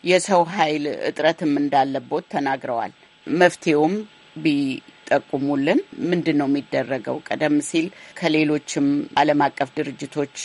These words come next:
በጀት ስለመጠየቅ ተናግረዋል። በተጨማሪ ደግሞ እርስዎ በግሎ ከዚህ ቀደም በዓለም አቀፍ ተቋማት ሲሰሩ ይከፈሎት የነበረ በጣም ከፍተኛ ክፍያ ትተው በጣም በአነስተኛ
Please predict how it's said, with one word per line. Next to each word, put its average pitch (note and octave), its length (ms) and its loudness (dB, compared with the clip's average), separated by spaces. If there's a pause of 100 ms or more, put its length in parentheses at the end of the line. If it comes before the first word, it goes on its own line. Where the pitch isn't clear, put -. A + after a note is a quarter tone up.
(460)
በጀት E3 340 2
ስለመጠየቅ C#3 720 -6
ተናግረዋል። C#3 600 -4 (360)
በተጨማሪ F3+ 680 2 (120)
ደግሞ C#3 300 -2 (400)
እርስዎ F#3+ 360 -2
በግሎ C#3+ 400 0 (580)
ከዚህ D#3+ 300 -4
ቀደም F#3 400 0 (760)
በዓለም D#3 380 2
አቀፍ C#3 360 -2
ተቋማት C#3 520 -2
ሲሰሩ C#3+ 380 -4 (560)
ይከፈሎት E3+ 800 -2
የነበረ D3 500 -4 (300)
በጣም D#3 420 2
ከፍተኛ C#3+ 580 -6 (400)
ክፍያ D3+ 440 -2
ትተው G3+ 340 -4 (440)
በጣም F3+ 480 0
በአነስተኛ E3 640 2